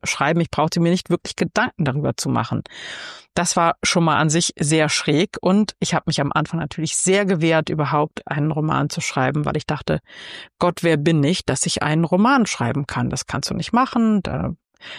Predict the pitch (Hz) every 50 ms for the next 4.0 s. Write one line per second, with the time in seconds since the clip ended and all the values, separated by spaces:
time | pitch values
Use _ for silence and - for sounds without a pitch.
0 | - - - - 147 139 139 139 - 147 135 - - - 165 - - - 233 226
1 | 220 208 202 202 180 - - - _ - 175 165 - - 151 143 135 131 - 139
2 | 127 135 131 143 - - 127 131 131 135 156 147 - 139 147 - - 175 160 -
3 | - 156 156 - 175 151 - 151 139 143 151 165 151 - 151 139 - - 151 151